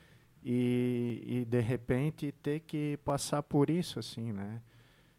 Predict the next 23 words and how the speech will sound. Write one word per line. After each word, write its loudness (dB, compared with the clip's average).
Tipo, -4
eh, -6
como -2
a -2
gente -4
falou 2
aqui, -2
o 0
chá -2
foi 0
num 0
sábado, -2
no -2
domingo, 0
é, -2
meio 0
que -4
tu -2
passou 0
mal 0
à -2
noite, -4
né? -6